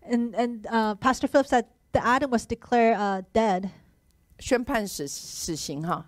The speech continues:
Speaker 2: 就是，
Speaker 1: It's death sentence. He, he got a death
Speaker 2: 你知道吗？
Speaker 1: sentence.
Speaker 2: 他，他，神说你吃的那一日必死。
Speaker 1: God said that the day that you eat the fruit, you will surely die.
Speaker 2: 可是他身体没，还没死。
Speaker 1: But his flesh, his body didn't die.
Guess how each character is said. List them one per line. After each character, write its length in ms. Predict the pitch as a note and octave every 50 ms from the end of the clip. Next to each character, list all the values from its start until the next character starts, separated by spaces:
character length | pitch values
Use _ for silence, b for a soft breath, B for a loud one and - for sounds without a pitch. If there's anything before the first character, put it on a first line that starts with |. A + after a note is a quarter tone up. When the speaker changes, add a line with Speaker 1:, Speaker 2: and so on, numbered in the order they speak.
| _ -
Speaker 2:
就 120 | - G#3
是， 280 | G3+ G#3 G#3 F#3+ E3+ - _ - -
Speaker 1:
It's 140 | - - - -
death 200 | - C4+ C#4+ C4+
sentence. 520 | - - - A#3+ A#3+ A#3 - G3+ - - -
He, 180 | B3 B3 B3
he 200 | F#3+ B3+ C4 B3 -
got 180 | - A3+ A3 A3
a 60 | A3 G#3 -
death 180 | - A3 A3 A3
Speaker 2:
你 80 | - C#4+
知 60 | B3
道 60 | E4+ E4
吗？ 140 | D#4+ D4
Speaker 1:
sentence. 280 | C4+ F3 F3+ - - - -
Speaker 2:
他， 120 | - G#3+ G3+ - - - - _ -
他， 160 | - B3+ B3 - _ _
神 340 | - - - - D#4+ D4 F4+ G4
说 340 | - - - G#4 A#4+ A#4
你 160 | G4 F4 C4+ A#3
吃 280 | - - - G4 A4+
的 120 | G4 F#4+ E4+
那 140 | F4 E4+
一 80 | D#4 D#4
日 120 | D#4 D4+
必 260 | D4 - - F#4 E4+ A#3+
死。 300 | - - - - B2+ - b b b b b b
Speaker 1:
God 180 | - C4 C4 A3
said 160 | - F#4 F4+
that 160 | - D4 C4+ - _
the 100 | - A#3+
day 200 | A#3+ - D4+ D4+
that 120 | D#4 D#4+ C#4
you 120 | B3+ B3+
eat 200 | A#3+ C4 C4+ A#3+
the 80 | - B3
fruit, 400 | - - C4+ C4 B3+ - - A3+
you 120 | A3+ A#3
will 100 | A#3 A3+
surely 400 | - - - B3 A3+ A3 A3 A3
die. 420 | F#3+ G#3+ G3 G#3+ G3+ F3+ - F#3 - _ - _ _ _ _ -
Speaker 2:
可 120 | - C#4+
是 160 | B3+ - E4+
他 140 | C4+ - D4+
身 300 | - - - - - F#4+ F#4+
体 180 | - A#3 G3+
没， 140 | F3+ F3+ E3
还 160 | D#3+ F#3+ G3+
没 160 | G#3 G#3 G#3
死。 280 | A3+ - - - G#2+ - -
Speaker 1:
But 80 | - C#4
his 180 | C4+ D#4 - -
flesh, 340 | - - G4 G#4+ E4+ - -
his 140 | C4+ - -
body 300 | - C4 D4 F4 E4+ A3+
didn't 260 | - C#4 - E4 D4
die. 420 | B3 B3 C#4+ F4+ C#4+ F#3 F3 F#3+